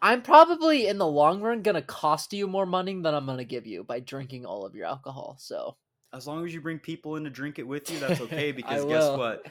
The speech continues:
Speaker 2: That is publicity.
Speaker 1: So, uh, I think people need to know this. Brandy and I have a plan here. So, so we're kinda going our separate ways right now, um, doing our own thing, making money, living our life.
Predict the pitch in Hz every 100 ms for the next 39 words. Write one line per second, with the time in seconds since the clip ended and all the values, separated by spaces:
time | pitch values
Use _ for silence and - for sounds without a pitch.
0 | - - 123 127 120 135 131 123 113 104
1 | 95 104 _ _ _ - 254 254 214 131
2 | 127 180 160 _ _ - 208 311 302 262
3 | 233 214 170 151 147 135 - 185 240 311
4 | 311 214 190 147 - 147 147 127 127 123
5 | 120 _ _ _ _ _ - 202 196 156
6 | 165 180 214 226 285 208 208 196 - 180
7 | 185 160 151 156 143 160 151 156 156 151
8 | 156 - 139 131 131 151 143 147 135 147
9 | 143 143 135 139 139 131 139 139 143 135
10 | 139 135 127 127 131 139 139 -